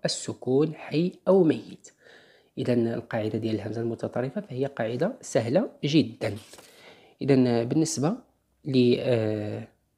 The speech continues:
آه، السؤال الثاني: "أركب جملتين تتضمنان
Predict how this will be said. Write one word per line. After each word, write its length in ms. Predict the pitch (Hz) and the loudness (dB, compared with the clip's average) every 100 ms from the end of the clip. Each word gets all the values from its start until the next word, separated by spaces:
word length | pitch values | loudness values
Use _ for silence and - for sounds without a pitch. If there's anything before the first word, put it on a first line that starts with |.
| _ 120 | _ -6
آه، 80 | 110 | -6
السؤال 360 | - - 139 | -4 -4 -4
الثاني: 420 | 113 - 104 143 220 _ _ _ _ _ 151 | -6 -6 -4 -2 -4 _ _ _ _ _ 0
"أركب 440 | 147 - 127 131 | 0 0 0 0
جملتين 1000 | 120 110 98 95 - 107 110 110 131 226 - | 0 0 -2 -6 -6 -4 -2 -2 -2 -4 -4
تتضمنان 1000 | 135 - 117 117 117 110 110 110 135 | -6 -2 0 0 0 -2 -4 -4 -4